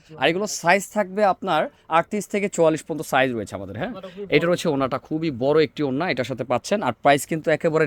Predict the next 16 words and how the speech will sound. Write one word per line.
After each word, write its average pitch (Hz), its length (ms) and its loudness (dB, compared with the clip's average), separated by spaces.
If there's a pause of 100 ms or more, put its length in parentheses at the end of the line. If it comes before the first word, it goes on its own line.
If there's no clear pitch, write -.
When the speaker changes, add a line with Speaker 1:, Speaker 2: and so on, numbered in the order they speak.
Speaker 1:
রিজনেবল, 143 380 4 (400)
আর 123 140 2
খুবই 180 140 -2 (100)
গর্জিয়াস 160 340 4
একটি 160 160 -8
ড্রেস 127 240 -4
কিন্তু 117 220 -4
রয়েছে। 113 240 -2
আরও 131 140 2
দুইটা 120 200 0
কালার 123 200 2
দেখিয়ে 131 200 -4
দিচ্ছি, 127 200 -4 (420)
ভাইয়া 160 200 4
খুলো। 123 140 0 (1300)
আর 117 80 6